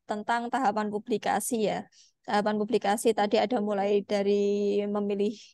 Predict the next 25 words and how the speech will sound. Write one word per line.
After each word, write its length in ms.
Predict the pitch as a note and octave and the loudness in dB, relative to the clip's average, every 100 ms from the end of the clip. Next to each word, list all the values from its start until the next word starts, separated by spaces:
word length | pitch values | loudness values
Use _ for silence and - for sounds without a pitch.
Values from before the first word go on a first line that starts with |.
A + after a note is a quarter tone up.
| _ _ _ _ _ _ B3 | _ _ _ _ _ _ -2
eh, 160 | G#3+ | -2
jurnal 400 | G#3 A3+ A3 A3 | -2 -2 -2 -2
yang 160 | G#3+ - - | -2 -4 -8
akan 240 | - G#3 G#3 | -6 -4 -2
kita 240 | G#3 G#3+ | -2 2
publish, 400 | C4+ - A#3 A#3+ - - - | 2 4 2 0 -6 -14 -8
kemudian 640 | G#3+ G#3 G3+ G#3+ A3 G#3+ | -4 -4 0 2 2 0
juga, 400 | A3 G3+ G#3+ G#3 - _ _ _ - | -4 0 0 0 -6 _ _ _ 0
eh, 200 | G#3 G#3 | 2 2
sampai 400 | B3 G#3 G#3+ A#3 | -2 -4 2 2
nanti, 480 | A#3 G3+ A#3+ A3+ - | 2 0 0 -2 -6
eh, 320 | - A3 G#3 | -6 -2 -2
pada 320 | G#3 A3 A3 | -2 0 0
tahapan 480 | - B3 G3 G#3+ A3 | 2 0 2 2 0
publikasinya. 880 | G#3+ G3+ G#3 G3+ - A3+ F#3+ F#3+ G#3 - - - - - | -4 0 0 0 0 0 0 -2 -6 -12 -20 -20 -20 -6
Kemudian 720 | A3 A3 A3 B3+ G#3+ A#3 B3 | 0 0 2 4 4 4 4
juga 480 | A3+ A3 A3 G#3 G#3 | 2 4 4 4 2
tadi, 640 | G3+ G3+ A#3+ B3+ C#4+ D4+ E4 | 0 -2 -4 -2 -2 -2 -6
eh, 460 | E4 - G#3+ G#3+ G#3+ | -10 -8 -2 0 0
menjelaskan 560 | A3 G#3+ G#3+ A3 A3+ A3 | 0 0 0 0 -2 -2
tentang 240 | G#3+ G#3+ A3 | -2 -2 0
e-resources, 720 | A3 C#4 B3 G#3 - B3 - | 2 2 0 -2 -2 -2 -2
di 160 | A#3 | -4
mana, 400 | G#3+ G#3+ A#3 B3+ C#4 - _ _ - | -2 0 0 0 -4 -14 _ _ -2
eh, 580 | A3 G#3+ G#3+ A3 G#3+ | 4 6 6 6 4